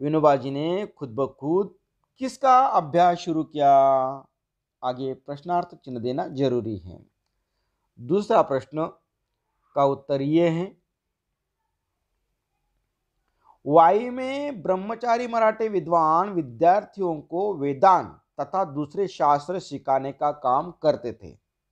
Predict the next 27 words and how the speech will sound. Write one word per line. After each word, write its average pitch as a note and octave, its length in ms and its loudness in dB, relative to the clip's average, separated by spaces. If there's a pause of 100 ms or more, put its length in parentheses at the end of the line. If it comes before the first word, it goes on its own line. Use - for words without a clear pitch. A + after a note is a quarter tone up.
(580)
तो C3+ 420 2 (840)
आपको D3+ 340 2
प्रश्न E3 300 -8
निर्माण C#3+ 260 -2
करना D3 300 -6
है E3 80 -6
जिसका C#3 260 -6
उत्तर C3 320 -2
ये D#3+ 160 0
होना A#2+ 240 -2
चाहिए। F#2+ 400 -14 (320)
तो B2+ 80 -10
प्रश्न D3 260 -12
कैसा D#3 300 0
होगा D#3+ 160 4
देखिए, D#3+ 380 -4 (500)
इस C#3+ 180 -12
तरह A2 180 -6
से, E2 200 -20 (1160)
"वाई D3 320 4
में D#3+ 340 -4
ब्रह्मचारी D3 640 0
मराठे C#3+ 440 0
क्या D3+ 240 2
काम D3 300 0
करते D3 380 -6
थे?" C#3+ 420 -2